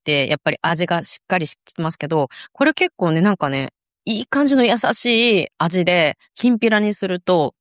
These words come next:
すごく美味しかったんです。で、あの、まあ、他にも豚肉と一緒に炒めたりですとか、あとあの、パスタにね、入れても意外と使いやすくて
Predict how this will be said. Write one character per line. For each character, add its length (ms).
す 160
ご 120
く 180
美 60
味 80
し 60
か 100
っ 60
た 120
ん 40
で 100
す。 160
で、 120
あ 60
の、 200
ま 120
あ、 20
他 260
に 100
も 220
豚 280
肉 280
と 140
一 60
緒 160
に 220
炒 120
め 100
た 100
り 100
で 100
す 100
と 80
か、 300
あ 120
と 120
あ 40
の、 200
パ 140
ス 120
タ 140
に 120
ね、 200
入 120
れ 80
て 120
も 220
意 80
外 240
と 280
使 200
い 40
や 80
す 80
く 80
て 200